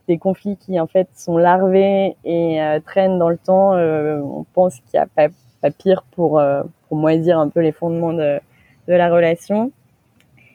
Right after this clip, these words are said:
Et dernier point qui est vraiment pas facile, euh, j'en, j'en atteste, euh, <laughs> en premier, c'est essayer de cloisonner les, les conflits, c'est-à-dire, euh, bah, au moment où il y a un désaccord, euh, c'est pas le moment de ramener tout sur la table,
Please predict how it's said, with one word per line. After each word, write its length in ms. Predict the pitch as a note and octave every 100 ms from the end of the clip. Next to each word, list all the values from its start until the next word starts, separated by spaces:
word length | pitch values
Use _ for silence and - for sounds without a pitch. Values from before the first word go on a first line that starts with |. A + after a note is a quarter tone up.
| _ F#3+
Et 60 |
dernier 400 | F#3 F#3 A3 A3+
point 240 | A3+ - A#3
qui 100 | A3
est 60 |
vraiment 360 | F3 F3 G3+ G#3
pas 160 | G3+ F#3
facile, 440 | F#3 F#3 G#3 G3
euh, 280 | E3+ D#3+ - -
j'en, 320 | - - -
j'en 220 | - D#3+
atteste, 420 | C#3+ D3 E3+ F3+ -
euh, 140 | E3 F3+ - -
<laughs> 360 | - D#4 C#4 G#3+
en 100 | A3
premier, 420 | A#3+ G#3+ G#3 A3 A#3
c'est 80 | G#3+
essayer 220 | F#3+ F#3 G3
de 60 |
cloisonner 800 | - - G#3+ G#3 G3+ G#3 G#3+ A3
les, 380 | A3 F#3+ F#3 F3+
les 140 | F#3
conflits, 420 | F3+ G3+ - A3+ G#3+
c'est-à-dire, 560 | G3 F3+ F3+ F3 A3
euh, 220 | G#3 F3 E3 _ _ _ -
bah, 180 | F3 F3
au 40 |
moment 180 | F#3 G3
où 60 | G#3
il 80 | G3+
y 40 |
a 60 | F3+
un 240 | F3 E3+
désaccord, 640 | F3 F3 F#3 F#3 G#3 A3
euh, 260 | G#3 E3+ D#3+
c'est 160 | E3 E3+
pas 120 | F3
le 40 |
moment 340 | F#3+ F#3 F#3+ G#3
de 260 | F3+ F3
ramener 360 | E3 E3 E3+ F3+
tout 180 | - A3
sur 180 | - G#3+
la 140 | F#3
table, 340 | F3 F#3 A#3+